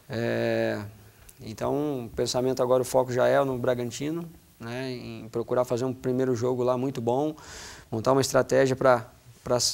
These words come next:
pra tentar colocar aquilo que a nossa equipe tem de forte, né? De característica, que é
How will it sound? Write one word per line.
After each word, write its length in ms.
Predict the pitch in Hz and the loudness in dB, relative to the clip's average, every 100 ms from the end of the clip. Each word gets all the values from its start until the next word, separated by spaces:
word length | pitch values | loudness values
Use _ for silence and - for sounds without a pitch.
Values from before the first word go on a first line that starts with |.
| - - | -6 -4
pra 120 | 123 | -2
tentar 680 | - 123 131 131 127 127 - - | 0 0 6 8 6 2 -10 -4
colocar 320 | 123 123 135 | 0 4 4
aquilo 220 | 127 139 | 2 -2
que 80 | 139 | -2
a 20 | |
nossa 220 | 127 120 | -2 -2
equipe 240 | 120 135 - | -4 -6 -2
tem 180 | 139 135 | -2 -2
de 120 | 131 | -4
forte, 440 | - 123 147 143 | 0 4 4 2
né? 80 | 127 | -4
De 100 | 127 | -4
característica, 680 | 123 120 - 113 147 151 - | -4 -4 -4 -2 -2 -2 -6
que 140 | - | -4
é 200 | 127 120 | -2 -4